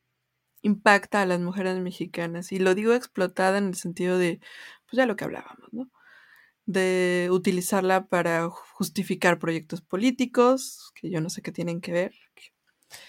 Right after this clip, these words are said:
justificar nacionalismos, justificar inclusive políticas de odio,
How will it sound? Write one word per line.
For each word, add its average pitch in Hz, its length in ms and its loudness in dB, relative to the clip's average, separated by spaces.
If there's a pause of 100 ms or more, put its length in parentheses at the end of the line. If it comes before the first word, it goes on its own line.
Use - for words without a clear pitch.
(340)
justificar 196 680 2
nacionalismos, 180 1200 -4
justificar 180 680 0
inclusive 175 420 0
políticas 165 560 -4
de 170 60 -2
odio, 180 380 0